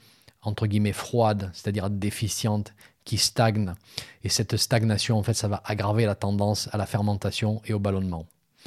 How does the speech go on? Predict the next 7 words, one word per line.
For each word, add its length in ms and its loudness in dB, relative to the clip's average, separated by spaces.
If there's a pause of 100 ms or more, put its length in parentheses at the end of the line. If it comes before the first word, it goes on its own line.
(500)
Alors, 160 4
on 100 6
peut 120 4
l'utiliser 500 2 (180)
seul, 460 6 (100)
en 140 4
infusion, 640 4